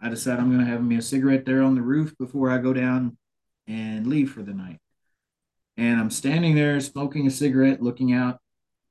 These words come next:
over the parking lot, and everything just started hitting me about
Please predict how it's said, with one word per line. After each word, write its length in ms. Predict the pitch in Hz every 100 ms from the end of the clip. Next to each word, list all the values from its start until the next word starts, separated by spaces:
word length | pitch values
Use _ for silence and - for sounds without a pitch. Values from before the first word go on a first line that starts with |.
| _ _
over 160 | 117 127
the 80 | 107
parking 420 | 147 147 131 107
lot, 280 | 104 117 131 _ _ _ _ _ _ _ _ _ _ _ _ _ _ -
and 580 | 117 117 117 113 107 - _
everything 500 | 123 139 143 143 135 123
just 120 | 123
started 280 | 131 123 110
hitting 280 | 170 151 95
me 180 | 95 - _ _ _ _ _ _ _ _ _ _ _ _ _
about 500 | 117 107 117 110 110